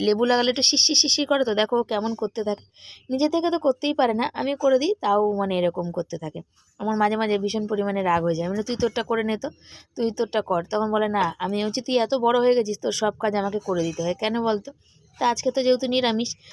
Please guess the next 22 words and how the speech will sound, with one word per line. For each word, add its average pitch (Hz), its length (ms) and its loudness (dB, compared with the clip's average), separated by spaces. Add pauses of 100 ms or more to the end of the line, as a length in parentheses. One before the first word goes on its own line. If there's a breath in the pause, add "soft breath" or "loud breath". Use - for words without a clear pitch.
(160 loud breath)
আহ, 254 100 -2
তাওয়া 226 340 4
বেলনি 233 260 2
চাকি 240 240 -2
সব 247 160 0
এবেলা 202 300 4
মেজে 180 220 -2
দিচ্ছি। 165 300 -4
সেদিন 254 300 0
কী 269 180 -2
হয়েছে 262 200 4
বলো, 220 200 2
আম, 214 920 -2 (460)
কোনো 233 220 -2
কারণবশত 240 640 0
দিনের 226 300 -2
বেলা 233 160 0
মাজতে 214 340 0
পারিনি, 214 280 0
দেরি 202 280 0
হয়ে 226 180 2
গেছিলো। 190 320 -2